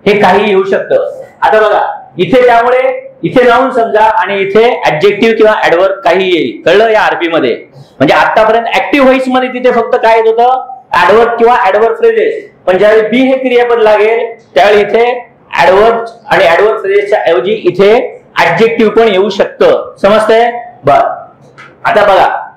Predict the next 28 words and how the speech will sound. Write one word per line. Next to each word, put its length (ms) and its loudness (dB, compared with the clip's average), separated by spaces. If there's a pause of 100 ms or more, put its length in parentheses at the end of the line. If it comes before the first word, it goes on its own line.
(100)
ह्याच्यामध्ये 400 2
काल 280 0
तुम्हाला 240 -2
सांगितलं 500 0 (300)
की 80 -4
शेवटचे 440 2
जे 140 2
दोन 220 2
टेन्सेस 380 -2
आहेत, 200 -2 (100)
प्रेझेंट 400 0
परफेक्ट 500 0
किंवा 200 2
पास्ट 380 0
परफेक्ट, 680 -2
हे 60 4
दोन 260 2
टेन्सेस 340 0
कशासाठी 340 0
वापरले 320 2
जातात, 380 0 (540)
कधी 200 4
वापरले 420 2
जातात? 280 -2
म्हणजे 220 -2 (1800)
पिरियड 380 2
दिला 180 2
असेल, 380 0